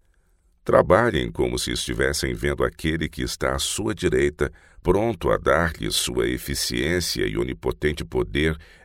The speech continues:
em toda emergência. O Senhor será para vocês o conselheiro, o guia, o capitão de sua salvação.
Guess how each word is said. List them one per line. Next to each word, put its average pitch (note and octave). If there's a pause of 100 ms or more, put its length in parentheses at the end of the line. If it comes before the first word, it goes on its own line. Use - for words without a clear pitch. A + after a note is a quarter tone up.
em D2 (180)
toda D2
emergência. A#1+ (580)
O -
Senhor E2+
será D2
para C#2
vocês D#2+
o D2+
conselheiro, C#2 (260)
o D#2
guia, E2+ (280)
o D#2+
capitão A2
de -
sua A#1+
salvação. A1